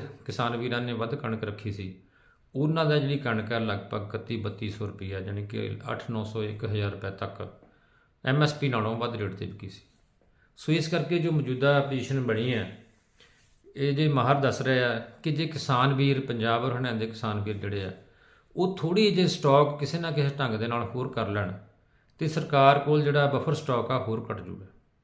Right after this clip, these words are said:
ਸੋ ਇੱਥੇ ਦੋਸਤੋ, ਇੱਕ ਸਵਾਲ ਇਹ ਵੀ ਪੈਦਾ ਹੁੰਦਾ ਜਾਂ ਕਿਸੇ ਦੇ ਮਨ ਵਿੱਚ ਆ ਸਕਦਾ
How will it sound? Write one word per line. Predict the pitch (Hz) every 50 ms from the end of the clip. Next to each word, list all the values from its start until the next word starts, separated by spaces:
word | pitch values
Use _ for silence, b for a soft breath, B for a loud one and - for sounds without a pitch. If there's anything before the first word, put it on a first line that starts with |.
| _ _ _ b b b b b b b b -
ਸੋ | - 170 175
ਇੱਥੇ | 156 160 170 175
ਦੋਸਤੋ, | 165 165 156 151 156 165
ਇੱਕ | 156 151
ਸਵਾਲ | 143 - 147 143 139 135 127
ਇਹ | 139
ਵੀ | 156 151
ਪੈਦਾ | - 135 123 123 117
ਹੁੰਦਾ | 110 110 104 104 117 117
ਜਾਂ | 110 113 113
ਕਿਸੇ | 113 113 101 107
ਦੇ | 113 113
ਮਨ | 110 110 104 101 101
ਵਿੱਚ | 101 98 -
ਆ | 101 101
ਸਕਦਾ | 98 - 117 98 101 101 98